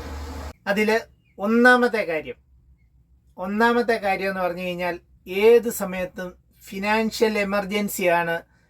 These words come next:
ഫിനാൻഷ്യൽ എമർജൻസിയാണ്, എനിക്ക് നാളെ ഒരു ലക്ഷം രൂപ വേണം, നാളത്തെ കഴിഞ്ഞ് അമ്പതിനായിരം രൂപ വേണം, വളരെ അത്യാവശ്യമാണ് എന്ന് എപ്പോഴും എപ്പോഴും നമ്മളോട് പറഞ്ഞുകൊണ്ടിരിക്കുന്ന കുറച്ച് കൂട്ടുകാരുണ്ടാവും.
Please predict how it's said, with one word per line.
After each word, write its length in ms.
ഫിനാൻഷ്യൽ 520
എമർജൻസിയാണ്, 880
എനിക്ക് 480
നാളെ 400
ഒരു 160
ലക്ഷം 300
രൂപ 100
വേണം, 240
നാളത്തെ 360
കഴിഞ്ഞ് 300
അമ്പതിനായിരം 560
രൂപ 160
വേണം, 220
വളരെ 540
അത്യാവശ്യമാണ് 720
എന്ന് 320
എപ്പോഴും 680
എപ്പോഴും 420
നമ്മളോട് 400
പറഞ്ഞുകൊണ്ടിരിക്കുന്ന 840
കുറച്ച് 240
കൂട്ടുകാരുണ്ടാവും. 840